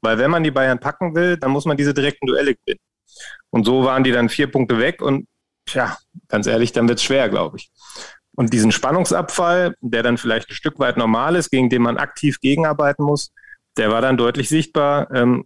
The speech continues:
mit Abstrichen gegen Bochum noch nicht so. Da hat's einfach vor dem Tor gefehlt. Vor allem dann aber gegen Fürth und gegen Berlin. Und, ähm, das ist dann natürlich, äh, etwas,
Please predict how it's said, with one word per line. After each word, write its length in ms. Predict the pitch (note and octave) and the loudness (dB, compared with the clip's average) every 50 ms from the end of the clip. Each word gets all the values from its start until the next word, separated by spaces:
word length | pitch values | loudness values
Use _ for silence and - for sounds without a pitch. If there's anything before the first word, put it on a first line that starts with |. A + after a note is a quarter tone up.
| _ - | _ -6
mit 240 | - C3+ B2+ - - | -2 -2 -2 0 -2
Abstrichen 500 | D3 - - - - D3+ C#3 - D3+ C3+ | -4 -4 -4 -2 -2 0 0 2 2 2
gegen 240 | B2+ B2 B2 A#2+ | 4 4 4 4
Bochum 320 | A2+ B2 C#3 C#3 D3+ C#3 B2+ | 4 2 2 2 2 4 4
noch 140 | A#2 A2 B2 | 4 4 2
nicht 200 | D#3 F3 - - | 2 2 0 0
so. 380 | - F#3 F#3+ G#3+ A3 G3+ D#3 - | 0 2 2 2 2 0 0 -2
Da 140 | - A2 G#2+ | -2 -2 0
hat's 160 | A2+ - - | -2 -2 -2
einfach 360 | A#2+ A#2 A2 G#2 B2 A2+ - - _ _ - - - - _ _ - | -2 -2 0 0 -2 -2 -4 -8 _ _ -20 -20 -20 -20 _ _ -4
vor 160 | - A#2+ A#2+ | -2 0 0
dem 120 | B2+ B2+ | 0 0
Tor 220 | A2+ B2+ C3+ C#3 D3+ | 0 0 0 0 0
gefehlt. 400 | E3 - - - D3+ D#3 D#3+ D#3 _ _ _ _ _ - - - _ _ _ | -2 -4 -2 0 2 2 2 0 _ _ _ _ _ -20 -20 -20 _ _ _
Vor 140 | - - G#2+ | -6 -2 -2
allem 160 | G#2 G#2+ A#2 | 0 2 2
dann 140 | B2 A#2+ A2+ | 2 2 2
aber 160 | A#2 G#2+ A2 | 2 0 0
gegen 200 | G#2+ G#2+ G#2+ G#2 | 0 0 -2 -2
Fürth 220 | - - A2+ G#2+ - | -2 -2 -2 -2 0
und 120 | A2 G2+ | 0 0
gegen 180 | - A2+ G#2+ G#2+ | 0 2 2 2
Berlin. 440 | G2+ G2+ G2 G2+ G2+ G2 F#2+ F2 - - | 2 2 2 2 2 2 0 -2 -4 -2
Und, 300 | - G2 G2 G2 - - - G#2+ | 0 2 2 2 2 2 0 0
ähm, 120 | F#2+ G2 F#2+ G2 - _ _ _ _ _ - | 0 0 -2 -6 -14 _ _ _ _ _ -4
das 180 | - G#2+ - - | -4 -2 0 -2
ist 140 | E3+ - | -2 0
dann 100 | - A2+ | 0 2
natürlich, 560 | A2 G#2+ G2+ - G#2+ G#2+ G#2+ G#2+ - - - C3 | 2 2 2 2 2 2 2 2 0 0 0 0
äh, 220 | B2 G#2+ G#2 G2+ | 2 2 0 0
etwas, 420 | G2 - - A#2 G#2+ - - - | -2 -2 -2 -2 -2 -2 -4 -8